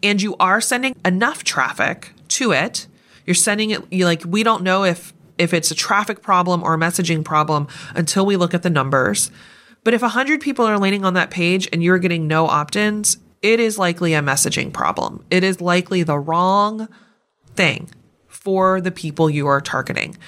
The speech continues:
They don't understand it. It's not relevant enough. There's too big of a disconnect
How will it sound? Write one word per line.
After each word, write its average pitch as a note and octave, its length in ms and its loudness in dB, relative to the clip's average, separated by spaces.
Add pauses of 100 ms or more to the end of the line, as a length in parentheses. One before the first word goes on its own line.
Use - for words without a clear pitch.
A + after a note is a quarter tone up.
(240)
They D#3 100 0
don't D3+ 160 0
understand D3 520 -2
it. C4 280 -2
It's - 180 -4
not B2+ 220 -2
relevant A#3 440 0
enough. G#3 520 0 (360)
There's D#3 300 2
too - 160 -2
big G#3+ 160 2
of G3+ 80 -2
a G3 60 2
disconnect E3+ 640 -2